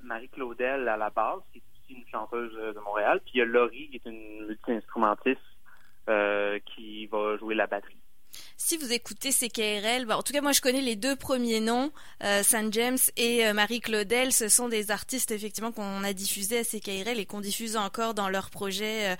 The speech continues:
Speaker 1: Mhm.
Speaker 2: respectifs. Donc, euh, c'est, c'est drôle, hein. On est impliqué, on a son propre projet, mais on, on joue aussi dans le projet des autres. C'est pas mal, euh, ça reflète pas mal <laughs> la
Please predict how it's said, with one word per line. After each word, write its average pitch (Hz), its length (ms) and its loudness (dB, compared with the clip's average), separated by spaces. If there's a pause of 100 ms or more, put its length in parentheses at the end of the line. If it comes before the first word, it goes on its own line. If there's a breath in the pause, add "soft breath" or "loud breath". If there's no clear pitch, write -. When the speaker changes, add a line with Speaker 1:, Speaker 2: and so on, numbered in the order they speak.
(220 loud breath)
Speaker 1:
Mhm. 262 100 -4
Speaker 2:
respectifs. 220 600 2
Donc, 214 240 2
euh, 208 400 4
c'est, - 180 0
c'est 240 180 2
drôle, 240 300 6
hein. 214 300 4
On 214 100 -2
est 226 60 0
impliqué, 226 500 -2
on 233 80 2
a 233 80 4
son 233 180 6
propre 254 360 0
projet, 240 420 0
mais 226 140 0
on, 208 240 -2 (240)
on 214 120 -2
joue 220 160 -4
aussi 214 240 2
dans 208 160 0
le 202 80 -4
projet 214 320 -2
des 202 220 -2
autres. 233 200 0 (240 loud breath)
C'est - 180 0
pas 190 160 -2
mal, 208 240 0
euh, 180 140 2
ça 185 120 -4
reflète 196 320 -4
pas 190 140 -4
mal 208 140 2
<laughs> - 200 -2
la 226 60 6